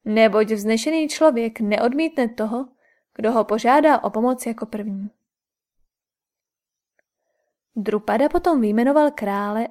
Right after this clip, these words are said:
a jejich země, kde by mohli nalézt podporu.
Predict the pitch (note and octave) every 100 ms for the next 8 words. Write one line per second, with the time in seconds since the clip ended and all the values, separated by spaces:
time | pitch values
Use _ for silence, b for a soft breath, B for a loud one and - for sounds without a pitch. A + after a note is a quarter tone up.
0 | - G#3+ G#3+ G#3 G3 G#3+ A#3 A#3 G#3 G#3
1 | _ _ _ _ A3 G3 G#3 A3 D#4 D#4+
2 | A#3 G3 A3+ A#3+ - A3 - G3+ G#3